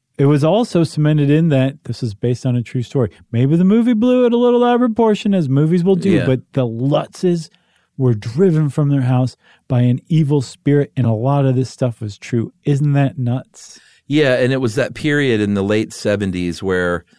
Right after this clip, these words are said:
Speaker 2: like, we talked about it with the Bermuda Triangle was a big deal, and
Speaker 1: Waterbeds were huge.
Speaker 2: <laughs> Waterbeds were big, but I feel like there was just,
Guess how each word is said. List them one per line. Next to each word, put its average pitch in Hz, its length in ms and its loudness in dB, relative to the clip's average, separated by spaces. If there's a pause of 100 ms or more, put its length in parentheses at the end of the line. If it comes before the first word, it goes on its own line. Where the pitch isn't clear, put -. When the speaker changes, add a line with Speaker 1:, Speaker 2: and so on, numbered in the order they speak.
(480)
Speaker 2:
like, 98 200 -6
we 101 100 -2
talked 107 280 -6
about 95 240 -2
it 92 80 -2
with 92 220 -6
the 90 340 -4 (540)
Bermuda 95 400 -2
Triangle 95 580 -4
was 90 220 -4
a 85 60 -8
big 80 260 -10
deal, 87 480 -4
and 85 240 -6 (160)
Speaker 1:
Waterbeds 127 640 0
were 120 140 -4
huge. 117 420 -4
Speaker 2:
<laughs> - 20 -12
Waterbeds 120 680 -4
were 135 100 0
big, 101 460 -2
but 110 220 -2 (420)
I 120 60 -2
feel 180 240 -2
like 151 160 0
there 135 120 2
was 117 160 0
just, - 380 -4